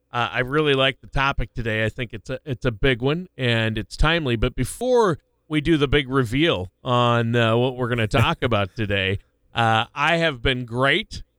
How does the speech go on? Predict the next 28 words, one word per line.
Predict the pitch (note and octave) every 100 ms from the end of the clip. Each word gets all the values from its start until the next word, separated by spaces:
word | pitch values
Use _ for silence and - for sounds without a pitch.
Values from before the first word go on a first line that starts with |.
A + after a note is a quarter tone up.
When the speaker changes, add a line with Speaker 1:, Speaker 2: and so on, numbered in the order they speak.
| -
Speaker 1:
and | D3 C3+ B2+ B2+ A#2+
had | C#3+ D3
a | C3
great | A#2+ A#2 E3 G#3
week. | G#2+ G2 - _ _
Uh, | A#2 A2+
the | A2+
last | A2+ B2 B2+
week | C#3 B2 -
has | G#2
been | A2 G#2
really | A2+ C#3+ D3+ C#3
good. | A2 B2 C#3 C3+ - _ _ -
Uh, | A2+ G#2+ G#2+ -
a |
lot | D3 C3+
of | C#3
great | B2 B2
football, | - G3 - F3 E3 E3+ D#3+ _ _
that | C3 C3+
type | - D3+ -
of | B2+
thing. | D3+ C#3+ C#3 - _ -
How | G3+
about | A#3 E3
you, | E3+ G3+
Brock? | C#3+ G#2 F#2
You've, | D3+ A#3+